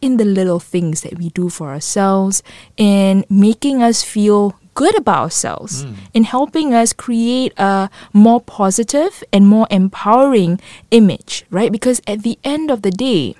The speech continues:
Speaker 1: being able to validate our own self, our own worth, it is super important, right? Because when you're able to do that, you stop waiting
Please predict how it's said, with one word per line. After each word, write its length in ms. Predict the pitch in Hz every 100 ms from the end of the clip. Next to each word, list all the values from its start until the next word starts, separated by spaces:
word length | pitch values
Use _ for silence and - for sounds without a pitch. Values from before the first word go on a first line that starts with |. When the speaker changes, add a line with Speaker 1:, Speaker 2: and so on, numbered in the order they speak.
| -
Speaker 1:
being 400 | 220 254 262 240
able 500 | - 214 226 202 175 - - -
to 160 | - 220
validate 800 | 196 196 196 240 233 185 175 -
our 300 | 196 226 277 -
own 460 | 202 185 180 185 - -
self, 600 | - - 262 202 151 -
our 220 | 190 202
own 300 | - 185 180 180
worth, 480 | 220 196 147 - - - - _
it 100 | -
is 140 | 247 240
super 360 | - 202 165 165
important, 640 | 165 - 240 254 170 151 - _ _
right? 400 | 175 185 202 233 - - -
Because 220 | 208 220
when 140 | - 202
you're 160 | 196
able 200 | 208 202
to 120 | 196 196
do 240 | 240 302
that, 320 | 220 170 156 -
you 260 | 196 196 254
stop 480 | 240 - - 220 196 -
waiting 840 | 175 185 196 220 - 190 160